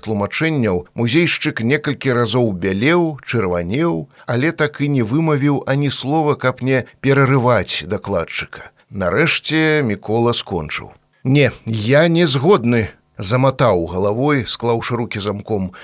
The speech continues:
Сяржук. "Гэта прыніжэнне гонару і годнасці".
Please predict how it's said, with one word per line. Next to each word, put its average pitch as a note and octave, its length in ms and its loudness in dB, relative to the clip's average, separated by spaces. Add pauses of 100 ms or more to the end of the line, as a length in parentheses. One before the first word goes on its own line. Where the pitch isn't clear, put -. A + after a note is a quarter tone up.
(120)
Сяржук. G#2 680 -6 (160)
"Гэта C3 480 0
прыніжэнне E3 800 4
гонару F3 560 4
і D3+ 160 2
годнасці". A2 800 0